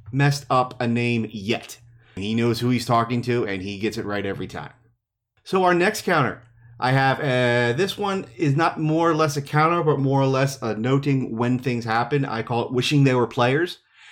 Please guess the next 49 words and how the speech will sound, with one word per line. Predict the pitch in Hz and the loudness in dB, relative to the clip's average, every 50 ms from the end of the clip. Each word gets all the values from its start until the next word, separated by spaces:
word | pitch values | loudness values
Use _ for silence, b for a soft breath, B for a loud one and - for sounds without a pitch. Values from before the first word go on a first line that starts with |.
| B B B B B | B B B B B
and | 110 113 | -2 0
I | 120 120 | 2 2
wanted | 120 127 135 135 131 131 | 4 4 4 4 2 2
to | - 127 123 | 2 0 2
mark | 123 123 127 131 135 | 4 2 2 2 0
it | 139 123 139 | -2 0 0
down | 139 127 127 127 131 131 - | 0 2 2 2 0 0 -2
every | - 127 117 127 139 131 | -2 -2 0 0 0 0
time | 131 139 127 127 127 131 131 | 2 2 2 4 4 2 2
that | 123 117 107 123 | 2 0 0 -2
one | 113 113 123 131 135 | -2 0 2 4 4
of | 135 123 117 | 2 2 0
the | 113 127 123 | -2 -4 -4
three | 120 - 127 135 131 | -2 -2 0 0 2
boys | 123 123 127 127 131 131 139 143 143 - - - _ _ _ _ _ _ _ _ _ | 2 0 0 2 2 2 2 0 -2 -4 -10 -16 _ _ _ _ _ _ _ _ _
wishes | 131 147 147 139 139 135 - | 2 4 4 4 2 2 2
they | 135 127 123 123 | 4 4 4 4
were | 123 127 123 120 120 113 - 135 | 4 4 4 4 2 2 0 -2
as | 127 123 - | -2 -2 0
good | 113 139 135 135 131 131 - | 2 4 4 6 4 4 2
at | 135 - 117 - | 0 0 0 0
women | 135 131 127 135 135 131 131 120 123 B B B B | 0 2 4 4 4 4 2 0 -2 B B B B
as | - 131 127 113 107 | 0 0 0 2 0
the | 120 120 | 0 0
other | 123 123 123 123 113 | 2 2 2 0 -2
two, | 113 - 143 139 139 147 160 - b b b b b b b b | 0 2 4 6 6 4 4 0 b b b b b b b b
and | - | -6
I | 104 | -4
want | 107 117 123 | -2 -2 0
to | 131 | 0
make | 135 131 120 | -2 -2 -2
sure | - 143 135 | -2 0 0
we | 131 127 | 2 2
get | 123 131 127 | 2 2 2
a | 127 | 0
complete | - 123 110 117 143 143 139 139 | -2 -4 -4 0 0 0 0 0
set | - - 143 131 120 131 131 - - - _ _ _ _ _ _ - | -2 -4 -2 -2 0 -2 -2 -4 -10 -20 _ _ _ _ _ _ -6
as | 117 110 | -4 -2
they | 104 120 117 | 2 2 4
all | 123 120 120 120 | 4 4 4 4
wish | 120 123 110 - 113 | 4 2 0 -2 -4
as | 107 95 | -4 -2
they | 120 117 | 0 2
were | 117 113 113 | 4 4 2
as | 110 98 | 0 0
good | 92 127 117 | -2 -2 -2
as | 107 92 | -2 -2
the | 104 110 107 | -2 0 0
others. | 104 98 92 90 87 - B | 0 0 -2 -4 -6 -8 B